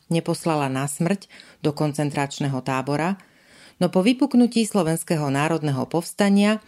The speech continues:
výnimky platiť prestali. Jej rodičov odviedla a zavraždila tajná polícia a jedenásťročná Ružena so štvoročnou sestrou sa museli o seba postarať sami.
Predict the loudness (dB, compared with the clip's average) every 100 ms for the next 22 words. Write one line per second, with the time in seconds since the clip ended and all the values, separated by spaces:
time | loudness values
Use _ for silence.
0 | -20 _ 0 6 8 8 6 2 0 0
1 | -2 -6 -2 -2 -2 -6 -6 -8 -12 _
2 | _ _ _ _ _ -20 -2 2 4 4
3 | 2 2 0 2 0 0 0 2 2 0
4 | 0 -2 0 0 0 0 -2 -2 0 0
5 | 0 -2 -2 -2 -2 -2 0 0 -2 -8
6 | -20 -20 -12 -2 2 4 6 6 6 4
7 | 2 0 -2 -2 -2 -2 0 0 0 -2
8 | -4 -2 -2 -2 0 2 0 -2 -6 -6
9 | -4 -4 -2 0 2 0 -6 -20 -20 -8
10 | -2 2 2 2 0 2 -2 0 0 0
11 | -4 -4 -2 -4 -4 -4 -4 -6